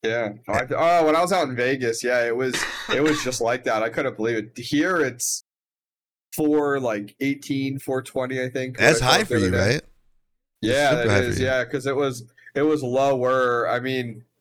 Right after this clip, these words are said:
Speaker 1: yeah, it was definitely lower, you know, in threes and stuff like that. So, yeah, this is, uh, pretty crazy. I mean, there's definitely about a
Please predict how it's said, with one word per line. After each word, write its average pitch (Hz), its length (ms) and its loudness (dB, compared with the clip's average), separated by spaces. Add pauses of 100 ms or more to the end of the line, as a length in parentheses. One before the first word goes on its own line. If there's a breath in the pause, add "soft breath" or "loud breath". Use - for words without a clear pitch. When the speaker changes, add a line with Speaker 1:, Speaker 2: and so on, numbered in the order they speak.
Speaker 1:
yeah, 139 280 2
it 135 100 0
was 135 200 -2
definitely 131 360 -2
lower, 117 480 0
you 110 120 -4
know, 113 160 -2
in 107 160 -4
threes 127 580 -4
and 117 100 -6
stuff 120 120 -2
like 113 180 -4
that. 117 300 0
So, 117 120 -4
yeah, 110 220 0
this 113 200 -6
is, 113 200 -4
uh, 101 320 0 (380)
pretty 151 260 0
crazy. 131 480 -2
I 113 60 -2
mean, 120 140 -4
there's 120 200 -4
definitely 143 360 0
about 120 220 2
a 117 80 0